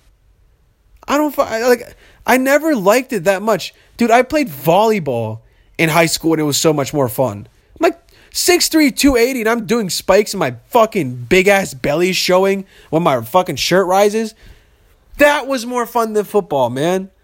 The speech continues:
Football is so goddamn overrated, it's not even funny. I guess it's cool to watch because you get to pe-, you get to see fucking dudes smashing into each other. You know? I, I guess if you're into that.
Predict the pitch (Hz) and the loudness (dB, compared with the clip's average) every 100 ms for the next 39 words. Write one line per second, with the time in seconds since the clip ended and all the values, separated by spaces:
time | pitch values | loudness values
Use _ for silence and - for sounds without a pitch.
0 | _ _ - 269 294 294 220 - 233 240 | _ _ -2 0 4 4 4 -2 -2 -2
1 | 175 214 214 226 165 165 190 220 226 214 | -2 -2 -2 -4 -4 -4 0 0 0 -4
2 | 175 208 214 185 135 143 131 90 - _ | -4 -2 -2 -4 -4 -2 -2 -4 -16 _
3 | _ _ _ _ _ _ _ - 185 285 | _ _ _ _ _ _ _ -2 0 0
4 | 277 220 - 269 214 220 226 - 202 175 | -2 -4 0 2 2 2 0 -2 -6 -2
5 | 185 196 170 196 208 180 170 220 214 - | -2 -2 -4 -4 -4 -4 0 0 0 -4
6 | 208 208 214 208 151 202 185 - 175 180 | -4 -2 -2 -2 -2 -2 -2 -4 -2 -2
7 | 185 185 190 160 135 139 127 131 139 _ | -2 -2 -2 -2 -2 -2 -2 -4 -8 _
8 | _ _ _ _ _ _ _ _ _ _ | _ _ _ _ _ _ _ _ _ _
9 | _ - 156 160 170 196 196 _ _ _ | _ -4 0 2 2 0 -4 _ _ _
10 | - 165 160 185 190 185 175 185 185 127 | -2 2 2 0 -2 -2 0 0 0 -2
11 | 120 123 | -2 -4